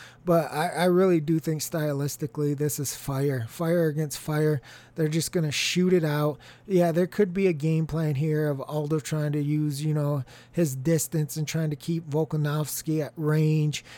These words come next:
And maybe, hopefully, if you're on Aldo or even the under, using those leg kicks. But that's not a given, because if, if Volkanovski is able to close that distance,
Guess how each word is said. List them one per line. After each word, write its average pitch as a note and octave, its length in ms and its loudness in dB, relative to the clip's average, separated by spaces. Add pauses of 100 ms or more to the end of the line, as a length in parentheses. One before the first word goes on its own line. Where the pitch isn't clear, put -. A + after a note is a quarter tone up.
(140)
And D#3 300 2
maybe, E3+ 340 8
hopefully, E3 500 4
if D#3+ 120 -2
you're D#3+ 140 4
on D#3 100 2
Aldo D3+ 380 2
or D#3 220 2
even E3 280 4
the G#3 120 6
under, F#3 360 6 (220)
using E3+ 340 4
those D#3 240 4
leg D#3 340 2
kicks. D#3 400 0 (300)
But G3+ 140 2
that's B3 200 2
not A3 200 2
a E3+ 40 0
given, D3 380 0
because D3+ 320 0
if, E3 140 0 (100)
if F#3 200 0
Volkanovski E3+ 920 0
is D3+ 240 -2
able E3+ 220 -2
to D#3+ 100 -10
close D#3 340 0
that C#3+ 220 -4
distance, D3 640 -2